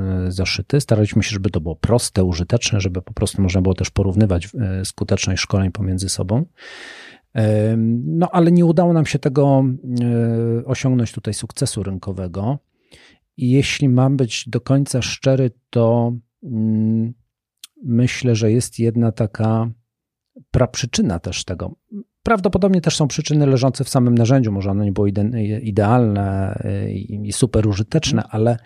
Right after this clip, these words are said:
Speaker 2: Czekaj, ja spróbuję zgadnąć.
Speaker 1: No, spróbuj zgadnąć,
Speaker 2: Ja spróbuję
Speaker 1: o co chodzi.
Speaker 2: zgadnąć.
Speaker 1: No,
Speaker 2: Powiem ci,
Speaker 1: dawaj.
Speaker 2: o co bym się, a czego bym
Speaker 1: Tak,
Speaker 2: się
Speaker 1: czego byś się
Speaker 2: obawiał,
Speaker 1: bał, no.
Speaker 2: korzystając z tego narzędzia.
Speaker 1: Tak.
Speaker 2: Że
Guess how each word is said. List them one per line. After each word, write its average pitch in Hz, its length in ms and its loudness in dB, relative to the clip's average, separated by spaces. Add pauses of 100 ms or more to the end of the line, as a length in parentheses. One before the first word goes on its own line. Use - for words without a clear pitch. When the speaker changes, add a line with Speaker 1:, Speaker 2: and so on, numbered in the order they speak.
(260)
Speaker 2:
Czekaj, 127 160 -4
ja 143 60 0
spróbuję 180 400 -2
zgadnąć. 131 720 -8
Speaker 1:
No, 247 260 2
spróbuj 208 380 0
zgadnąć, 98 420 -2
Speaker 2:
Ja 87 40 -10
spróbuję 233 260 -2
Speaker 1:
o - 40 2
co 107 60 2
chodzi. 151 120 0
Speaker 2:
zgadnąć. 123 260 -4
Speaker 1:
No, 170 60 -2
Speaker 2:
Powiem 160 240 2
ci, 98 100 -4
Speaker 1:
dawaj. 190 120 0
Speaker 2:
o 202 40 2
co 220 160 0
bym 214 140 -8
się, 202 160 -4 (200)
a 156 60 -6
czego 240 240 0
bym 120 80 4
Speaker 1:
Tak, 92 100 -4
Speaker 2:
się 226 100 -2
Speaker 1:
czego 156 380 2
byś 123 100 0
się 131 140 2
Speaker 2:
obawiał, 233 60 4
Speaker 1:
bał, 87 260 -4
no. 107 160 -4
Speaker 2:
korzystając 208 720 -2
z - 40 -20
tego 185 220 -4
narzędzia. 151 600 -2
Speaker 1:
Tak. 85 200 -8 (360)
Speaker 2:
Że 131 540 0